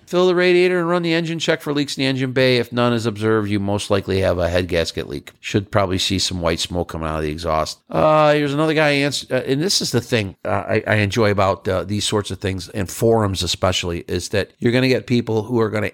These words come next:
answer these questions because it happened to them, and it probably is the same thing that happened to them.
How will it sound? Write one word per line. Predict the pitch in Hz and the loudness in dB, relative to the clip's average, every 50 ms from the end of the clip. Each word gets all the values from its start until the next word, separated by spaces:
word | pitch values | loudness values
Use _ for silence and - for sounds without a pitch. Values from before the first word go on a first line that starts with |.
| _ - | _ -6
answer | 101 113 139 147 - - 120 | -4 -2 -2 -2 -2 -2 -2
these | 107 107 104 90 - | -2 -2 -2 -2 -4
questions | - - 104 95 90 87 - - 95 87 87 - | -4 -4 -2 -2 -2 -2 -4 -6 -6 -8 -10 -12
because | - - 104 - - 123 110 104 | -12 -12 -12 -10 -8 -8 -8 -8
it | 107 85 | -8 -6
happened | - 127 139 165 - - 123 | -2 -2 -2 -2 0 0 2
to | 113 107 | 4 4
them, | 135 165 110 87 95 107 - _ _ _ _ _ _ _ _ _ _ _ _ _ | 4 4 2 2 0 -2 -4 _ _ _ _ _ _ _ _ _ _ _ _ _
and | - 107 110 110 110 | -8 -6 -6 -6 -6
it | 104 - | -8 -2
probably | - 147 160 160 160 143 | 0 2 4 4 4 4
is | 120 | 4
the | 127 | 4
same | 120 - 156 151 131 | 4 4 2 2 2
thing | - 147 135 | 2 2 2
that | 123 | 4
happened | 127 127 - 127 104 | 4 2 2 2 2
to | 107 | 2
them. | 135 160 107 90 92 | 2 2 0 -2 -4